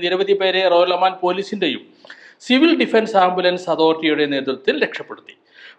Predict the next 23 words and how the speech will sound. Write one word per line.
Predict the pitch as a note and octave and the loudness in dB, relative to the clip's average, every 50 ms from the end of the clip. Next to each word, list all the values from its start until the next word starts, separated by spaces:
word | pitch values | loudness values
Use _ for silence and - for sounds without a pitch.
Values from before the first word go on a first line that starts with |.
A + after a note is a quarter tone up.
| - | 0
മുൻകരുതൽ | A3 C#4 D#4+ D#4+ E4+ D#4+ D#4 D#4+ D#4 D#4 D4 C#4 | 2 2 2 2 2 0 2 2 2 2 2 2
നടപടികളുടെ | A#3+ G#3+ A3 G#3+ A3 G3 G#3 G3+ G3+ G3 F#3+ G3 F#3+ E3 D#3+ | 2 2 2 0 2 0 2 2 2 2 2 2 2 2 4
ഭാഗമായി | D3 C#3+ C#3 E3+ D#3 C3+ A#2+ A#2 A2+ - C3 | 2 4 2 0 -2 0 -2 -2 -2 -2 -4
അമറാത്ത് | C#3 D#3+ E3+ F3 F#3+ A3+ A#3 - - - | 0 2 2 4 4 4 2 -2 -8 -2
ബോഷർ | - D#3+ E3 E3 E3 - G#3+ G#3 - - | 2 2 2 2 0 -2 -6 -6 -4 -6
ചുരം | E3+ D#3 C#3+ D3 D#3 C#3+ | -4 -2 -2 -2 -2 -2
റോഡ് | E3+ E3 D#3+ E3 G3+ - - | -2 0 0 0 -2 0 2
താൽക്കാലികമായി | F3 F3 F3+ F3 - G#3+ G#3 G#3+ G3+ G3+ G3+ G#3 G#3 G3+ - F3 E3+ | 2 2 2 0 -2 -2 -2 0 -2 -2 -2 -2 -2 -2 0 0 2
അടച്ചതായും | F3+ G#3 - - - - A3 F#3 D3+ C#3+ C#3 - - - | 2 0 -2 0 -2 0 2 2 2 0 -2 -6 -4 0
റോയൽ | F3+ F#3 F#3+ F#3+ F#3 | 2 2 2 2 0
ഒമാൻ | F3 E3+ E3 E3 - | -2 -2 -6 -8 -6
പോലീസ് | - C#3+ D#3 A3 G#3+ - - - G#3 | -6 -4 -4 -4 -8 -4 0 0 2
അറിയിച്ചിട്ടുണ്ട്. | F#3+ F#3+ F#3 - - C#3 - A#2 G#2 - - - _ _ _ _ - - - - _ _ F3 | 2 2 0 -2 -6 -12 -12 -12 -16 -16 -18 -20 _ _ _ _ -20 -20 -20 -20 _ _ 4
വെള്ളം | G#3+ B3 C4+ D4+ E4 F4 - - | 4 6 6 8 4 4 2 2
കയറിയതിനെ | - A3+ G#3+ G#3+ G#3 G#3+ G#3 G3+ G3+ F#3+ F#3+ A3 G3+ - | 2 4 4 4 4 2 2 2 0 0 0 0 0 0
തുടർന്ന് | D#3+ D#3+ D#3+ D3 D#3 F#3 - F3 | 0 0 0 0 -2 -4 -6 -6
ഇസ്കിയിലെ | E3+ E3 - - - G#3 G3+ G3+ G#3+ G3+ F3+ | -10 -10 -10 -10 -4 -2 2 2 2 2 2
വീട്ടിൽ | F3 F3 - - G3 F3 | -2 -6 -6 -6 -8 -6
നിന്ന് | E3+ D#3+ E3 G#3 A3+ - E3+ F3 | -6 -4 -4 -6 -4 0 4 6
ഏഴുപേരെ | F#3+ G#3 B3 C4+ - - D#3+ C#3 C#3+ G3+ A#3+ G3+ | 6 6 4 2 0 2 0 2 2 0 0 -2
രക്ഷപ്പെടുത്തി. | - - - - - _ D#3 C3+ C3 - A#2+ - _ _ _ _ _ - - - _ E3 E3+ | -4 -6 -10 -14 -10 _ -8 -8 -8 -12 -16 -20 _ _ _ _ _ -20 -20 -20 _ 0 6
വാദികളിൽ | E3+ F#3 G#3 G3+ A3 G3 G3+ F#3+ F#3 F#3 F3+ F3+ | 8 8 8 6 4 2 2 2 2 2 0 -2
നിരവധി | F3 F3 F#3 G3 G3+ G3 G3+ | -2 0 0 0 0 0 -2